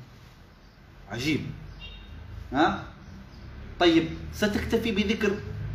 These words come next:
بذ-، راح جيدا ماذا قال؟ سيكتفي، هل ستذكر لنا يا ابن أبي زيد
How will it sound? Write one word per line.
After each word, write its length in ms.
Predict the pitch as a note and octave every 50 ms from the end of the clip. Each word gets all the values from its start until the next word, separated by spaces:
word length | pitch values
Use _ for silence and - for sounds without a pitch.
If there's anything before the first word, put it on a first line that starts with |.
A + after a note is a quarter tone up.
| - -
بذ-، 240 | E3+ F#3+ F#3+ - F#3
راح 220 | F#3+ F#3 - -
جيدا 280 | F3 F3+ A3+ A3 G3 G3
ماذا 180 | F#3 F3+ D#3+ D#3
قال؟ 360 | D3 C#3 C#3 D#3+ G3+ G3+ F3+ - - - - -
سيكتفي، 520 | - - F#3+ G#3+ G#3 - - G3+ - G#3+ G3+ - - -
هل 200 | - A3+ A3+ -
ستذكر 460 | A3+ G#3 G3+ A3 G3+ G3 - G3 F#3+
لنا 260 | G3 G3+ G3 G3 F#3+
يا 60 | F#3+
ابن 120 | F#3 F#3 F#3+
أبي 220 | F#3+ E3+ D#3+ E3+
زيد 340 | D#3+ G3 F3 C3+ - -